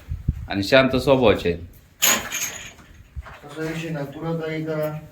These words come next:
Speaker 2: एकदम शांत स्वभाव आहे.
Speaker 1: फायनल किती होईल?
Speaker 2: फायनल एक पासष्टच्या आणि सत्तरच्या दरम्यान होईल.
Speaker 1: हा, मग एक दोन हजारांनी सरासरी फरक होऊ शकतो.
Speaker 2: हो.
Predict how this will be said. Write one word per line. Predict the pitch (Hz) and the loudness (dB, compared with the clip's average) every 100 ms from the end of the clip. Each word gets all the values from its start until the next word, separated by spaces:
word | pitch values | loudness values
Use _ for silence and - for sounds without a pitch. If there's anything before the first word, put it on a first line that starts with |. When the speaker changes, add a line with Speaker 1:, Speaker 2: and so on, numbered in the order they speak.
| - - - - - - 131 | -20 -20 -20 -20 -20 -20 -18
Speaker 2:
एकदम | 139 151 | -12 -12
शांत | - 170 160 156 | -6 -4 -4 -8
स्वभाव | 151 139 139 | -8 -6 -6
आहे. | 139 139 160 | -6 0 4
Speaker 1:
फायनल | 160 175 165 | 4 4 2
किती | 175 165 | 2 4
होईल? | 180 262 - - - - - - - - - _ _ _ | 4 2 -6 -16 -16 -14 -14 -16 -20 -20 -20 _ _ _
Speaker 2:
फायनल | 156 165 202 202 | -6 -4 -2 0
एक | 208 202 | -2 -2
पासष्टच्या | 202 202 190 180 196 196 185 202 | -2 -2 0 -2 -2 -6 -4 -4
आणि | 196 | -2
सत्तरच्या | 185 196 196 | -4 -2 0
दरम्यान | 190 180 180 | 0 -2 -4
होईल. | 170 139 - - - | -4 -4 -6 -10 -18
Speaker 1:
हा, | - 82 | -4 -2
मग | 110 135 | 4 6
एक | 220 208 | 8 8
दोन | 214 233 | 10 10
हजारांनी | 190 139 139 143 | 8 8 6 4
सरासरी | 160 156 170 202 | 4 4 2 2
फरक | 196 175 - | 4 4 4
होऊ | 107 | 0
शकतो. | - 85 - | -2 -8 -8
Speaker 2:
हो. | 85 - 117 | -10 -8 -10